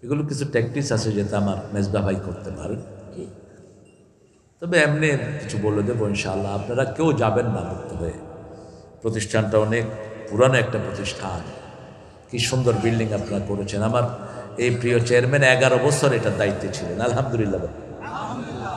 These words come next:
আমার ফারুক ভাই এলাকার বিশিষ্ট আলহামদুলিল্লাহ, আল্লাহ কবুল করুন।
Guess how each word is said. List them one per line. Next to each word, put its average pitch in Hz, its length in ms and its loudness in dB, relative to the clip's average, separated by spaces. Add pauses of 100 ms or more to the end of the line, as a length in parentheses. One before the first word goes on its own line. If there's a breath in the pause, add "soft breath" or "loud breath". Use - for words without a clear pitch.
(300)
আমার 110 180 0
ফারুক 110 360 4
ভাই 120 180 4
এলাকার 107 540 2
বিশিষ্ট 101 460 -6 (1040)
আলহামদুলিল্লাহ, 101 680 0
আল্লাহ 120 240 2
কবুল 127 340 4
করুন। 104 220 0